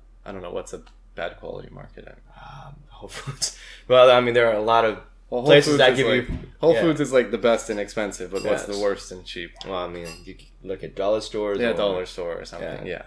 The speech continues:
Speaker 1: Yeah, yeah.
Speaker 2: But, uh, well, that's a, that's definitely quite an exciting journey. I assume this is more like, uh, you're gonna take this idea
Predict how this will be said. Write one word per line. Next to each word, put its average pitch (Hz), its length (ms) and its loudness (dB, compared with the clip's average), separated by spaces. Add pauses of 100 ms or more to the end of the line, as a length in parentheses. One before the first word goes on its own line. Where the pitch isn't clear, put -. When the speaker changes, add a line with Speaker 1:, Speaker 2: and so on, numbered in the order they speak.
(120)
Speaker 1:
Yeah, - 80 -12
yeah. - 60 -14 (880)
Speaker 2:
But, 98 260 0
uh, 95 280 -2 (420)
well, 151 180 6
that's 151 260 6
a, 180 240 6
that's 170 220 -4
definitely 170 320 0
quite 143 140 2
an 120 60 2
exciting 117 360 0
journey. 131 320 2
I 113 140 2
assume 131 260 -4
this 123 180 -2
is 120 120 -12
more 113 180 2
like, 98 380 -2
uh, 85 400 -6 (360)
you're 120 220 -2
gonna 104 220 -2
take 120 240 -4
this 117 180 -6
idea 104 500 -2